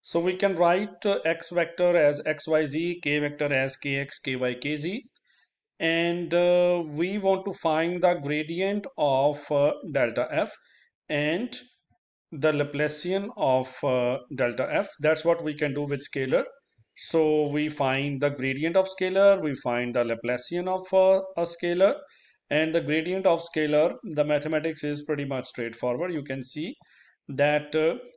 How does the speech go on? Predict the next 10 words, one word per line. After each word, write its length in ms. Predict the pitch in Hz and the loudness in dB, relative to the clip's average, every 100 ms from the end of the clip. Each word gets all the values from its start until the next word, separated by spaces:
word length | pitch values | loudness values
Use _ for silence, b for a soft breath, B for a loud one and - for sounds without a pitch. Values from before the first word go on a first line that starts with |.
| _ | _
when 260 | 135 147 147 | -2 0 0
you 140 | 139 | -2
take 340 | 147 147 156 151 | -4 -2 -2 2
partial 380 | 147 143 170 156 | 2 2 0 0
derivative 560 | 151 147 143 143 143 | 0 0 -2 -2 -2
of 180 | 139 135 - | 0 0 0
delta 300 | 135 127 135 151 | 0 2 0 0
f 180 | 143 143 | -2 -4
with 240 | 139 131 135 | -6 -6 -6
respect 440 | 135 - 139 - | -6 -2 -2 -2